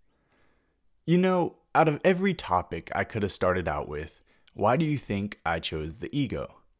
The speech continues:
From every moral lesson or principle to characteristic of what makes a good or successful person,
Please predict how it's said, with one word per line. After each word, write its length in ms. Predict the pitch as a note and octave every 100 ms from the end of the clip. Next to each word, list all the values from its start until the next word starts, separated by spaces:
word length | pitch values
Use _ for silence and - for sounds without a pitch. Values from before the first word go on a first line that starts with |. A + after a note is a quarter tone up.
| _ _ _ _ _ _ _ _ _
From 280 | - C4+ F3
every 300 | - F#3+ G3+
moral 400 | D#3 A2+ A2+ A2
lesson 500 | F#2+ F2 - F#2 F2 -
or 160 | F2+
principle 640 | F2 C3 A#2+ G#2 D#2 D#2+ - - -
to 80 | -
characteristic 880 | - F#3+ F#3 F3+ D3+ C#3 - C3+ -
of 200 | G#2 F2+
what 220 | G#2+ G#2+
makes 320 | G2+ G2 -
a 140 | E2+ F#2+
good 320 | D#2+ G2 E2+
or 200 | - F2+
successful 540 | E2 F2 - F2 - E2+
person, 580 | - D3+ C3+ D#3 D3